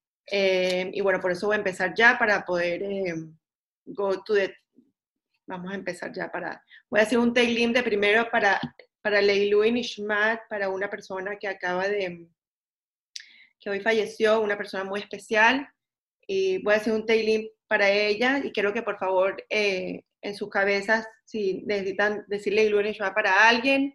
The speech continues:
eh, lo pueden decir conmigo y también Refuah Shlema para todo el mundo que necesita Refuah Shlema.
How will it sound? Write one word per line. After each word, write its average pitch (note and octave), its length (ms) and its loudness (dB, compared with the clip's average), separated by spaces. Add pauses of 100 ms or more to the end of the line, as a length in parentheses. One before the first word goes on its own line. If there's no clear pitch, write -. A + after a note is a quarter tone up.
(520)
eh, F3+ 560 -2
lo G3 180 -4
pueden G3 300 -4
decir G3+ 300 -8
conmigo C#4+ 640 0 (140)
y C4 560 -2 (640)
también G3 480 -4
Refuah A3 380 0
Shlema G3 360 -4
para F#3+ 220 -4
todo F#3 160 -4
el F#3 60 -4
mundo F#3+ 200 -6
que G3+ 100 -6
necesita F#3 180 -4
Refuah G3 240 -6
Shlema. A3+ 600 2